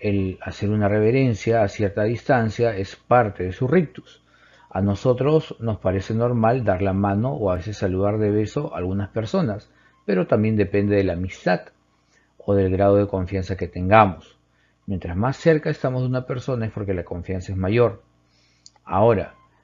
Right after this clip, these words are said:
la proxémica también es importante en los protocolos, porque, eh, denotan el respeto, la ponderación, la amabilidad que tenemos hacia otras personas. Incluso,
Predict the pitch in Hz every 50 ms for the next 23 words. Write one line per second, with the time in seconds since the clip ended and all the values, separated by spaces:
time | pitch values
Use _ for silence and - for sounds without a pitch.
0 | _ _ - 104 92 95 95 98 95 - - 147 143 139 131 120 - 143 139 -
1 | 95 95 98 104 110 113 113 113 107 - 123 113 101 110 107 98 101 113 107 107
2 | 104 113 110 104 - - 95 90 - - 98 - - 196 175 120 98 95 - -
3 | - _ _ _ _ _ _ _ _ 98 98 92 101 95 92 92 92 - - -
4 | 98 95 92 92 98 104 104 110 110 101 - 117 113 110 101 90 90 85 - _
5 | - 117 131 131 127 - 127 113 104 87 - - 95 92 87 85 82 - - 107
6 | 107 110 107 104 101 98 92 90 92 90 85 90 92 95 98 98 98 - - -
7 | _ _ _ _ _ _ _ _ _ _ _ - 104 90 - 98 95 98 104 101
8 | 101 104 110 110 - - - - 101 98 - - - 95 87 - - 101 104 101
9 | 104 95 - - 104 92 - 170 160 117 101 92 90 - - - 110 107 101 -
10 | 135 147 151 127 - - 117 120 -